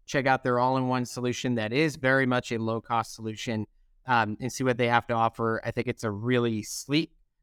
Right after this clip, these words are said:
uh, solution and a very cost-affordable one, especially in this market.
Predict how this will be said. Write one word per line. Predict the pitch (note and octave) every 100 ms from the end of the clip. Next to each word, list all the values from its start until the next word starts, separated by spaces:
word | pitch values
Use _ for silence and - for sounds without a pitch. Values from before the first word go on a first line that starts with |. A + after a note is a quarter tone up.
| _
uh, | D3+ C3+
solution | - D3 C#3+ D#3 C#3+
and | C#3+ B2
a |
very | A#2+ A#2+ A#2+
cost-affordable | - B2 A#2 - - B2 A2+ A2+
one, | A2 A2+
especially | A2 - A2 - A2+
in |
this | G#2+ G2+ -
market. | A2+ A2 A2+